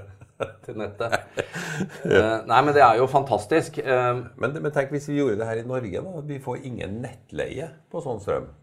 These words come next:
Speaker 1: Du slipper å leie
Speaker 2: Ja.
Speaker 1: nettet.
Speaker 2: Ja. Eh, men dette er jo så store trender at noen spår jo at, eh, etterspørselen av fossil energi kommer til å falle raskere enn det vi har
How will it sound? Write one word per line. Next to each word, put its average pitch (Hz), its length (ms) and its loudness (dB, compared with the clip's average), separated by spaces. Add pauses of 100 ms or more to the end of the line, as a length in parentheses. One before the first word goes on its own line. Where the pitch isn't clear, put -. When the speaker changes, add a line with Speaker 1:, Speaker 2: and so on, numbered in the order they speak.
(460)
Speaker 1:
Du 127 40 -14
slipper - 380 -12
å 160 80 -4
leie 95 440 -6 (120)
Speaker 2:
Ja. 82 180 -6
Speaker 1:
nettet. - 520 -12
Speaker 2:
Ja. 62 180 -12 (1300)
Eh, 98 440 0
men 113 200 -2
dette 107 240 -2
er 101 220 2
jo 113 300 0
så - 200 -4
store 104 320 -4
trender 117 540 0
at - 400 -4 (100)
noen 104 400 -4
spår 90 400 -4
jo 107 140 0 (100)
at, 95 480 -6
eh, 98 300 -10
etterspørselen 98 580 -8
av 92 80 -6
fossil 90 340 -6
energi 98 400 -4
kommer 92 220 -10
til 95 140 -10
å 90 40 -10
falle 87 320 -6
raskere 98 640 -12
enn 82 200 -10
det 78 180 -8
vi 80 80 -8
har 76 380 -10